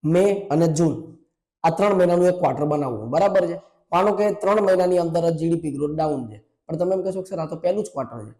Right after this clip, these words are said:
તો ખબર ક્યાંથી પડશે કે જી ડી પી ગ્રોથ રેટ ડાઉન છે કે વધારે છે? તો એને આ વર્ષના ક્વાર્ટર જોડે સરખાવવામાં ના આવે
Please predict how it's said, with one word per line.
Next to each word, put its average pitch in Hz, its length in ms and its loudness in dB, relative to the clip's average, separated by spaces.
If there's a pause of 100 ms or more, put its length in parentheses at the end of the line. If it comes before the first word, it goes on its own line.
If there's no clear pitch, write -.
તો 147 60 -16
ખબર 160 240 -2
ક્યાંથી 196 240 -6
પડશે 156 260 -8
કે 147 320 -8 (240)
જી 151 100 -4
ડી 151 80 0
પી 156 140 -2
ગ્રોથ 147 220 -2
રેટ 147 120 -2
ડાઉન 143 340 -4
છે 139 120 -8
કે 139 100 -12
વધારે 131 380 -10
છે? 113 120 -16 (420)
તો 151 60 -6
એને 165 180 -4 (760)
આ 147 180 2
વર્ષના 190 360 0
ક્વાર્ટર 180 280 -2
જોડે 180 200 0
સરખાવવામાં 151 500 -6
ના 135 80 -8
આવે - 240 -14